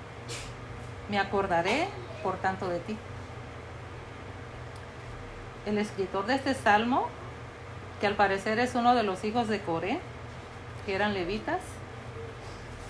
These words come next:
estaba pasando por un periodo de depresión y melancolía o tristeza. Estaba en un estado donde no sa-, donde había perdido la esperanza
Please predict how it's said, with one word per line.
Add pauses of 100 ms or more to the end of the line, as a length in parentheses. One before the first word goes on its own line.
(120)
estaba
pasando
por
un
periodo
de
depresión (160)
y (460)
melancolía (360)
o
tristeza. (1800)
Estaba
en
un
estado
donde
no
sa-, (120)
donde
había
perdido
la
esperanza